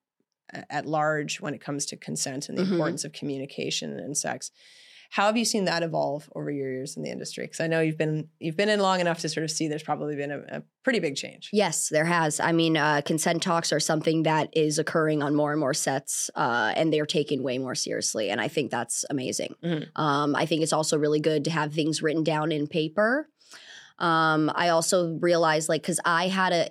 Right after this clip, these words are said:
Speaker 2: issue for a while with choking, like, I
Speaker 1: Mm-hmm.
Speaker 2: wasn't able to get choked due to some trauma that I had. And luckily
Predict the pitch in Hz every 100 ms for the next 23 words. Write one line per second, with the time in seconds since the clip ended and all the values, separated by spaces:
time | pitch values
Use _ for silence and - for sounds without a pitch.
0 | 160 - - 160 156 156 165 156 160 156
1 | 156 151 143 - - 143 - 180 202 208
2 | 165 160 156 160 151 143 151 156 156 -
3 | 165 156 151 151 147 - 151 151 147 156
4 | 156 156 156 156 156 160 156 156 139 165
5 | 185 233 170 156 170